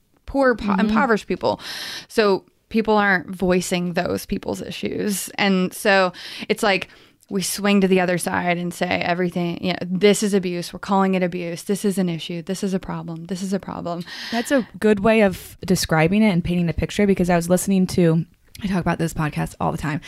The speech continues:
Speaker 2: the Man Enough podcast. I was listening to the, it's actually, I think, maybe this is in, like, the intro to their new season or their, like,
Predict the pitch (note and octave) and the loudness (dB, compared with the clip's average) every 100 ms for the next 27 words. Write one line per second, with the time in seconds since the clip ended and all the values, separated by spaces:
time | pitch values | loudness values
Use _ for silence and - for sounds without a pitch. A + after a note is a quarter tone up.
0 | - - - - F3+ E3+ F3 F#3 - F#3+ | -12 -10 -4 2 4 4 2 0 0 -2
1 | F#3 G3+ G3 - - F3 F3 G3+ G#3+ A3 | 0 -2 -2 -4 0 0 0 -2 0 -2
2 | G3 E3+ - F3 E3 D#3+ D#3+ D#3+ - - | -2 -4 0 2 2 2 0 -2 -6 -2
3 | F3 D#3+ D#3 D3+ D3 - E3 - A3+ - | 2 4 2 2 0 -4 -4 2 2 6
4 | D4+ - - F3 F#3+ - - - _ _ | 6 4 0 -2 -2 -4 -14 -16 _ _
5 | - - - A3+ F4+ G4 C4+ A#3 G3 F#3 | -20 -10 0 4 4 4 4 4 2 2
6 | F3 D#3 - F3 E3+ D#3+ E3+ E3 D3 D#3+ | 2 2 -2 -2 0 0 0 0 0 -2
7 | - - E3+ E3 D#3 - E3 D#3 D#3 D3 | -4 -6 -4 -2 -2 -4 -4 -4 -4 -6
8 | C#3+ - - - - - | -6 -6 -4 -4 -6 -8